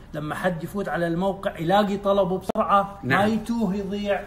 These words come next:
Speaker 2: نعم.
Speaker 1: الحين أنا ها، أجيب لكم هون المثال.
Speaker 2: أها.
Speaker 1: الحين أنا بدي شوف شو كاتبين، شركة تنظيف سجاد.
Speaker 2: زين.
Speaker 1: فتحت شركة تنظيف السجاد، هذا الموقع تبعهم. آه، أنا بدي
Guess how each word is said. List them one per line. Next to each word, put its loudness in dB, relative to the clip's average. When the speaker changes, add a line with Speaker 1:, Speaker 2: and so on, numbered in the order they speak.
Speaker 2:
نعم. -2
Speaker 1:
الحين -8
أنا -2
ها، -10
أجيب -8
لكم -10
هون -2
المثال. -2
Speaker 2:
أها. -4
Speaker 1:
الحين 0
أنا 2
بدي 0
شوف -4
شو -12
كاتبين، 2
شركة -4
تنظيف -2
سجاد. -10
Speaker 2:
زين. -8
Speaker 1:
فتحت 2
شركة -4
تنظيف -8
السجاد، -8
هذا -6
الموقع -6
تبعهم. -8
آه، -6
أنا -2
بدي -4